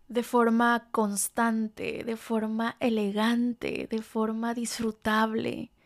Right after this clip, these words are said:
que las ventas sean el día a día de tu empresa. Cuando vendes desde ese paradigma, desde ese punto de vista, desde esa perspectiva de, "Oye, lo que tengo te va a solucionar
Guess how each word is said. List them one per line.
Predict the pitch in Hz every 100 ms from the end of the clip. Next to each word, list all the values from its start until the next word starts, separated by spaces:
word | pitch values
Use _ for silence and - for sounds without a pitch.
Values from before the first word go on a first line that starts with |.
| _ _ _ -
que | 240
las | 226 214 208
ventas | 233 240 233 240 247 - _ _ _
sean | - 247 254
el | 277 277
día | 294
a | 302
día | 311 381 - 233 _
de | 226 233
tu | 226
empresa. | 220 214 208 - - - - - _ -
Cuando | 247 233 226 226
vendes | 208 254 269 269 226 208
desde | 214 - 220 226
ese | - 262 269 -
paradigma, | 233 214 208 208 233 - 220 214
desde | 214 - 214 214
ese | 214 233
punto | - 226 220
de | 226 220
vista, | 208 - -
desde | 208 202 214
esa | 208 233
perspectiva | - 226 208 - 196 - 214 214 220 - - - -
de, | 214 208 214 _ _ _
"Oye, | 226 226 214 -
lo | 220 220 214
que | 220
tengo | - 233 247 269
te | - 226
va | 220
a |
solucionar | - 254 247 214 208 214